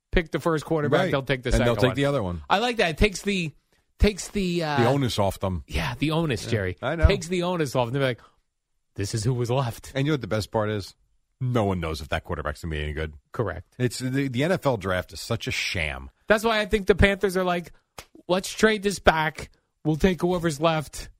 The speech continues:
Speaker 1: would be just as lucky, and we'll get some more picks out of it."
Speaker 2: If they're not, if they don't have good conviction over one or the other,
Speaker 1: Yeah.
Speaker 2: it's a smart move.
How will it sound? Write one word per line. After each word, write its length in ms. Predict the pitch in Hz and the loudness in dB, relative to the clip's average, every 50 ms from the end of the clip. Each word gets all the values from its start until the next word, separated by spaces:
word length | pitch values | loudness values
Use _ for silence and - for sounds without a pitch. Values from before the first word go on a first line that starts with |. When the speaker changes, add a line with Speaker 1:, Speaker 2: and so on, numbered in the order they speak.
| _ _ _ _ _ _ _ _ _ - | _ _ _ _ _ _ _ _ _ -2
Speaker 1:
would 260 | 160 156 143 135 139 | -2 -2 0 0 -2
be 100 | 160 156 | -4 -4
just 300 | 127 131 175 165 - - | 0 0 0 0 0 0
as 160 | 170 143 143 | -2 0 2
lucky, 460 | 151 156 151 131 - 156 143 147 156 - - | 0 0 0 0 -2 -2 -2 -2 -4 -2 0
and 240 | 147 143 143 143 143 | 2 2 2 2 0
we'll 240 | 143 143 139 135 | 0 0 0 -2
get 240 | 143 139 139 135 - | -2 0 -2 -2 0
some 140 | - 151 139 | -2 -4 0
more 120 | 131 131 | 0 -2
picks 260 | 120 - 143 131 - - | 0 0 -2 -2 -2 -2
out 160 | 110 107 98 95 | -2 -2 -2 0
of 60 | 92 | 2
it." 40 | 107 | 2
Speaker 2:
If 160 | 139 127 - - | 0 2 2 2
they're 140 | 143 135 131 | 2 2 4
not, 440 | 131 135 139 151 156 160 156 - _ _ - | 4 4 4 4 4 2 2 0 _ _ -2
if 160 | - 117 104 - | -2 -2 0 2
they 120 | 135 127 | 2 2
don't 200 | 123 139 147 135 | 4 2 2 2
have 280 | 135 139 135 131 113 95 | 2 0 0 0 -2 0
good 220 | 113 131 123 - | 0 -2 -2 -2
conviction 560 | - 123 113 98 110 123 - - - 143 135 | -6 -4 -2 0 0 -2 -2 -2 -2 -2 0
over 280 | 127 120 113 98 113 107 | 0 0 0 0 0 0
one 180 | 98 101 107 113 | 0 0 0 0
or 80 | 117 | 0
the 160 | 113 113 107 110 | 0 0 0 4
other, 180 | 123 147 165 | 4 4 4
Speaker 1:
Yeah. 140 | 156 143 123 | 4 4 2
Speaker 2:
it's 80 | 101 90 | 0 0
a 40 | |
smart 220 | - - 160 165 156 | 0 -2 -2 -2 -2
move. 320 | 170 185 170 107 78 - | -4 -4 -4 -6 -8 -10